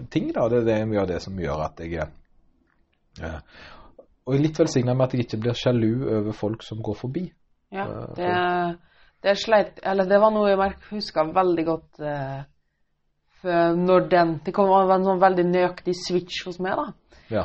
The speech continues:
Speaker 2: Og det var faktisk når jeg gikk på Norges toppungdomsgymnas i Lillehammer. Jeg er
Speaker 1: Ja.
Speaker 2: jo gammel eliteklatrer.
Speaker 1: Ja.
Speaker 2: Ehm, og der hadde jeg, han jeg bodde sammen med da, vi var veldig jevngående egentlig, veldig lenge da. Men etter hvert så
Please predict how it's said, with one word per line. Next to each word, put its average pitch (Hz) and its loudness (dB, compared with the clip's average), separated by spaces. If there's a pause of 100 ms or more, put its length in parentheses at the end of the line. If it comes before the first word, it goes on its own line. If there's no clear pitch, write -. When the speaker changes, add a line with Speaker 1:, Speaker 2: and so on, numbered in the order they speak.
(100)
Speaker 2:
Og - -10
det 262 8
var 320 10
faktisk 247 -4
når 214 -2
jeg 202 -2
gikk 185 -4
på 165 -4 (160)
Norges 170 0
toppungdomsgymnas 151 -6
i 156 -8
Lillehammer. 165 -2 (240)
Jeg 202 2
er 180 4
Speaker 1:
Ja. 170 4
Speaker 2:
jo 165 6
gammel 165 4
eliteklatrer. 170 0 (240)
Speaker 1:
Ja. 220 0 (300)
Speaker 2:
Ehm, 180 2 (1000)
og 190 -4
der 214 10
hadde 226 -2
jeg, 170 2 (120)
han 196 0
jeg 180 0
bodde 175 2
sammen 180 -2
med 151 -2
da, 302 4 (580)
vi 262 0
var 240 10
veldig 180 6
jevngående 151 0
egentlig, - -10
veldig 151 0
lenge 143 -6
da. 139 -6 (880)
Men 196 6
etter 220 8
hvert 233 4
så 233 4